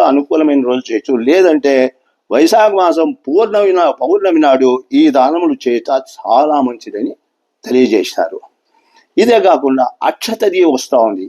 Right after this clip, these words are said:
ఈ అక్షతది నాడు కూడా ఈ యొక్క దానాలు మనము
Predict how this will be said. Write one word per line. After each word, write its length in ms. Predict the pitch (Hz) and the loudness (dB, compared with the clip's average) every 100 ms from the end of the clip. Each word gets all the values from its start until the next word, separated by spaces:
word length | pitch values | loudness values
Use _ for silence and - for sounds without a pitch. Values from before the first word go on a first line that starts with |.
| - | 0
ఈ 60 | 151 | 2
అక్షతది 720 | 151 - - 214 226 226 208 | 2 0 -2 0 2 4 2
నాడు 240 | 202 175 143 | 4 2 0
కూడా 300 | 139 131 127 123 _ _ _ 135 | 0 2 2 0 _ _ _ -2
ఈ 80 | 147 | -2
యొక్క 220 | 147 135 | -2 -4
దానాలు 520 | 104 101 131 127 135 - _ _ _ - | -4 -4 -2 0 -2 -4 _ _ _ -4
మనము 300 | 113 131 | 0 0